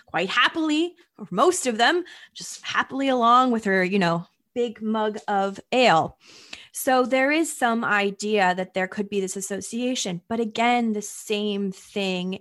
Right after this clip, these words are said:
is associated with bakers and millers and all of these people. In fact,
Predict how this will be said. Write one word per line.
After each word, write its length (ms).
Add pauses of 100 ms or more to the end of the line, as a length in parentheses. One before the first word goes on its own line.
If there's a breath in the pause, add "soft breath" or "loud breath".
is 480
associated 680
with 200
bakers 540
and 180
millers 480 (540 loud breath)
and 240
all 300
of 80
these 220
people. 540 (200)
In 120
fact, 420